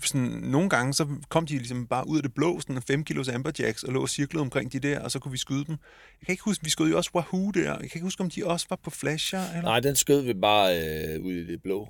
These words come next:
Speaker 1: Ja, det er rigtigt. Men vi havde sådan nogle, øh, bøjede, øh, sølvskeer, eller, øh,
Speaker 2: Ja.
Speaker 1: teskeer.
Speaker 2: Ja, det er der mange, der bruger. Ja, så
Speaker 1: Ja.
Speaker 2: når de ser den, så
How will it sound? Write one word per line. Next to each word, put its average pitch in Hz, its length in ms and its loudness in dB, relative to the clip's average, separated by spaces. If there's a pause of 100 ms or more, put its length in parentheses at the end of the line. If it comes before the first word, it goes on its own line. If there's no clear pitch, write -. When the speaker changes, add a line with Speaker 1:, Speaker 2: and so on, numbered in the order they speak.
(120)
Speaker 1:
Ja, 131 60 0
det 139 160 0
er 135 40 4
rigtigt. 131 320 -4
Men 135 100 0
vi 139 40 4
havde 156 120 6
sådan 165 180 0
nogle, 147 200 0
øh, 120 140 0
bøjede, 143 640 6
øh, 110 220 0 (300)
sølvskeer, 151 600 0
eller, 117 400 0
øh, - 360 -2
Speaker 2:
Ja. 156 300 10 (100)
Speaker 1:
teskeer. 165 580 -2
Speaker 2:
Ja, 139 160 8
det 160 80 -4
er 190 60 2
der 190 80 0
mange, 160 220 2
der 170 60 2
bruger. 151 260 4
Ja, 139 120 8
så 123 120 4
Speaker 1:
Ja. 151 40 4
Speaker 2:
når 147 80 2
de 131 80 0
ser 156 280 6
den, 156 80 -4
så 139 80 -4